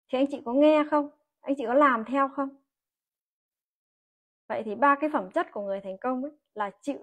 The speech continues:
trách nhiệm một trăm phần trăm. Thứ hai là sự kỷ luật. Thứ ba là cái tâm lý của chúng ta tập trung vào điều tích cực. Người tích cực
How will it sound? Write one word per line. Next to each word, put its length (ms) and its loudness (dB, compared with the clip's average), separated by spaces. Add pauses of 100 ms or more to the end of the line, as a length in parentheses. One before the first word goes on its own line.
trách 200 -10
nhiệm 200 2 (1500)
một 200 -6
trăm 220 0
phần 140 -8
trăm. 260 -6 (1900)
Thứ 80 -8
hai 260 0
là 80 0
sự 220 -14
kỷ 120 -8
luật. 240 -4 (500)
Thứ 100 -4
ba 260 0
là 220 -4 (800)
cái 80 -8
tâm 260 6
lý 240 0
của 120 -4
chúng 120 -14
ta 240 -6
tập 240 -4
trung 200 2
vào 100 -2
điều 180 -2
tích 280 -12
cực. 240 -10 (480)
Người 240 -2
tích 280 -8
cực 140 -2